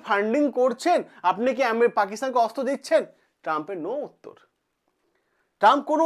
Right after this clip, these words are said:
উত্তর দিতে পারেনি। আপনারা শুনলে অবাক হয়ে যাবেন বা এই বিষয়টা দেখলে অবাক হয়ে যাবেন, আমেরিকা কত টাকা ইনভেস্ট করছে পাকিস্তানের পিছনে। দেখুন, থার্টি থ্রি বিলিয়ন ডলার,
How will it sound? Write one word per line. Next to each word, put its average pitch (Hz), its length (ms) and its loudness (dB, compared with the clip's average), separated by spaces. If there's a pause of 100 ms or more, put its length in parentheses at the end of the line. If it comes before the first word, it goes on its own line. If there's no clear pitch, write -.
উত্তর 349 280 0
দিতে 330 160 0 (100)
পারেনি। 320 360 6 (760)
আপনারা 311 220 8 (140)
শুনলে 359 260 6 (100)
অবাক 349 240 6
হয়ে 311 180 0
যাবেন 294 260 0
বা 277 60 4 (200)
এই 311 80 2 (400)
বিষয়টা 277 360 4
দেখলে 262 260 2
অবাক - 220 2
হয়ে 202 180 2
যাবেন, 233 220 4 (840)
আমেরিকা 370 480 6 (840)
কত 214 220 6 (320)
টাকা 196 280 4 (180)
ইনভেস্ট 220 360 -4 (120)
করছে 233 400 -4 (640)
পাকিস্তানের 190 480 -2
পিছনে। 147 300 -10
দেখুন, 180 180 -4 (1500)
থার্টি 262 380 4 (180)
থ্রি 302 180 2 (240)
বিলিয়ন 294 380 2 (220)
ডলার, 269 520 8